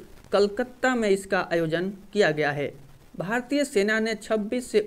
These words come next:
उनतीस सितंबर दो हज़ार इक्कीस तक कोलकाता में विजय सांस्कृतिक महोत्सव का आयोजन किया। यह महोत्सव भारत पाक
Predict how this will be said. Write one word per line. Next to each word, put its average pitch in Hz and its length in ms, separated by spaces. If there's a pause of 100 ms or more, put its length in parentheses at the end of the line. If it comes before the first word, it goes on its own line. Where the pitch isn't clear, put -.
उनतीस 220 360
सितंबर 190 460
दो 180 160
हज़ार 170 360 (140)
इक्कीस 214 400
तक 165 260 (520)
कोलकाता 226 540
में 247 200 (160)
विजय 220 360
सांस्कृतिक 220 800
महोत्सव 180 500
का 180 180 (500)
आयोजन 180 380
किया। 165 300 (420)
यह 233 140
महोत्सव 247 460
भारत 196 400 (100)
पाक 196 200